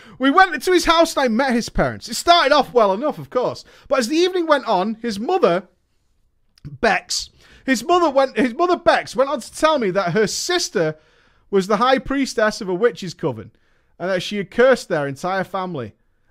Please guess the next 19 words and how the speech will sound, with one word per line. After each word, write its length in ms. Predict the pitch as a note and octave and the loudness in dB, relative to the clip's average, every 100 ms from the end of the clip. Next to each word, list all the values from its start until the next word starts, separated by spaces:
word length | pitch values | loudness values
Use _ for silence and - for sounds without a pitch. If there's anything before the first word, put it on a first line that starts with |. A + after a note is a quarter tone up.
| - | -6
I 120 | F3 | -6
see 360 | - - A3+ | -6 -6 -6
what 200 | A3 A3 | -2 -2
inspired 560 | G3 - - G3 G3 E3+ | -2 -6 -8 -4 -2 -4
you 80 | F#3 | -8
to 140 | - | -12
write 300 | E3+ E3+ E3 | -8 -6 -6
this 160 | A2+ - | -8 -16
for 240 | - A2 | -16 -16
us. 300 | G2 - - _ _ _ C#3+ | -16 -18 -20 _ _ _ -8
There's 180 | D#3+ | -4
a 80 | F#3+ | -2
lot 180 | G#3 C4 | 0 0
of 120 | C4 | -2
witches 420 | C4 C4+ - F#3 | -6 -10 -8 -6
in 80 | D#3+ | -6
these 180 | D#3 C#3 | -8 -8
WoW 200 | E3+ G3+ | -8 -8
communities. 640 | - D3 B2+ G2+ G2+ - | -8 -12 -12 -14 -18 -20